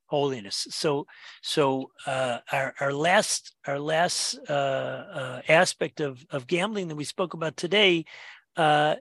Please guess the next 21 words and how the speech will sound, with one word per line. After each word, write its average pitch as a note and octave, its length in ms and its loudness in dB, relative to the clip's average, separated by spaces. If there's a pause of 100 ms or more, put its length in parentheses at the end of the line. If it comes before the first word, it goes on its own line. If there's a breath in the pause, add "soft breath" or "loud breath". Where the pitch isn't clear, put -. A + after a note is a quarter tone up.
(320 soft breath)
encourages E3+ 720 0
us D#3 320 0 (260 loud breath)
not F3 320 4
only G#3 360 4
to - 200 0
look D3+ 420 4 (100)
at C#3+ 220 2
the, C3 760 -4 (200)
uh, C3 520 -2 (260)
the, C3 600 -6 (240)
the C#3+ 160 -6
local E3+ 440 4
or C3+ 100 4
more C#3+ 180 -2
technical G3 480 0
halachic D3+ 520 2
aspects D#3+ 500 0
of C#3 100 -4
gambling, D3 640 0 (480 loud breath)
um, C3 500 2 (540 loud breath)
uh, A#2+ 320 -6